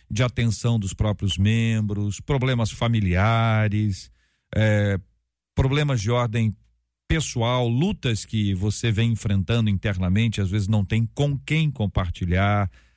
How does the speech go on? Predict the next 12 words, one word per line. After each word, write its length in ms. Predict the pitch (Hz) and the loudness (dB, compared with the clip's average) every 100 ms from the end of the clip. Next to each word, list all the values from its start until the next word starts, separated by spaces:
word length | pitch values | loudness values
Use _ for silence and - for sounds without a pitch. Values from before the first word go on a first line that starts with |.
| _ | _
é 120 | 104 | 0
a 60 | 92 | 0
solidão. 1080 | - - 135 123 78 101 117 113 113 110 107 | -2 -2 0 0 0 0 2 2 2 2 -2
O 80 | 98 _ _ _ - | -4 _ _ _ -10
que 140 | 240 | -10
que 160 | - 135 | -4 -4
acontece 720 | 107 104 92 - 120 117 107 | 0 0 0 0 0 0 -2
com 180 | - 110 | 0 2
você, 580 | 95 92 - 117 107 | 2 0 -2 0 2
meu 160 | 95 90 | 2 0
querido 420 | - 92 87 85 | -2 -2 0 -2
pastor? 680 | 80 85 - - 67 - | -2 -2 -2 -4 -6 -6